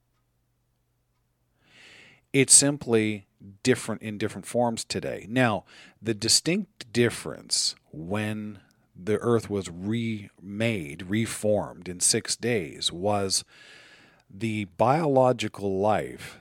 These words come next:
that had been here before Lucifer's rebellion,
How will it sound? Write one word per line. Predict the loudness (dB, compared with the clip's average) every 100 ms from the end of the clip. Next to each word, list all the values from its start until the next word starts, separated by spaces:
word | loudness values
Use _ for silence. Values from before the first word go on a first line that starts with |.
| -4
that | -4 -2
had | -2 -4 0
been | 4 4
here | 2 -4 -8 -10 -14 -18 _ _ _ _ _ _ _ _ _ _ _ _ _ _ _ -20 _ _ -6
before | -6 -2 2 6 6
Lucifer's | 6 4 4 0 0 -2 0
rebellion, | -6 -4 2 2 2 0 -8 -16